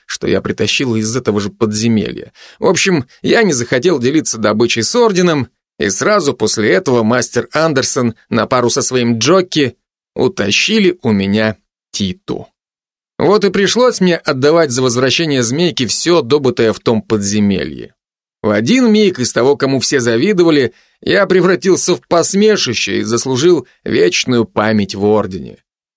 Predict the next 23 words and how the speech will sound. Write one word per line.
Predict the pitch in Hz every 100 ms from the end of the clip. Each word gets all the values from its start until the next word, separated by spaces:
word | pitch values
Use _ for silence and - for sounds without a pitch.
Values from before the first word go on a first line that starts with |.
| _ _
Вайм, | 113 127 196 208 214 196 -
который | 123 113 139
отдал | 156 135 131 131
самый | - 190 185 139
большой | 120 117 - 117
выкуп | 110 196 170 -
в | 110
истории | 117 - 127 120 110 104 _
Ордена. | 120 107 92 71 57 - _ _ _ _ _ _ _ _ _ -
И | 110
теперь | 135 135 247
я | 226
снова | 214 190 247 240
должен | 208 202 185 -
платить | 170 170 220 165
выкуп, | 131 123 123 - - _
на | - 113
этот | 135 135
раз | 143 123
сразу | 139 135 127 113
за | 123
двоих | 120 123 123 120 104
духов. | 107 127 95 - -